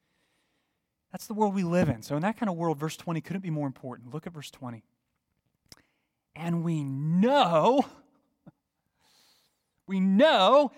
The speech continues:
that the Son of God has come and has given us understanding so that we may know him who is true, and we are in him who is true, in his Son Jesus Christ.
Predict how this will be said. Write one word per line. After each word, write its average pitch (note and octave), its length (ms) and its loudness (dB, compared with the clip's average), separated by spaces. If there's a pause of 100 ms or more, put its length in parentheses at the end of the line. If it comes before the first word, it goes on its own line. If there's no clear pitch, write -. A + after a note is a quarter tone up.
that A3 140 -2
the G#3 80 -2
Son A#3 300 0
of A#3 120 0
God G#3 260 2
has A3+ 160 -4
come F3+ 340 -2
and F#3+ 100 -4
has E3 220 -4
given A3 300 0
us A3+ 180 0
understanding F3+ 720 -2 (220)
so G#3+ 200 -2
that G#3+ 220 0
we G3+ 160 2
may F#3+ 320 2
know A#3 540 6
him F#3+ 240 0
who E3 220 -2
is D3+ 160 -4
true, D#3 420 -4 (240)
and F#3+ 200 0
we F#3 140 0
are F3+ 260 0
in D#4+ 280 4
him G3 280 0
who E3 200 -2
is D3+ 180 -4
true, E3 400 -6 (260)
in B3+ 200 2
his C4 200 2
Son A3+ 240 2
Jesus F#3+ 420 -2
Christ. F3+ 400 0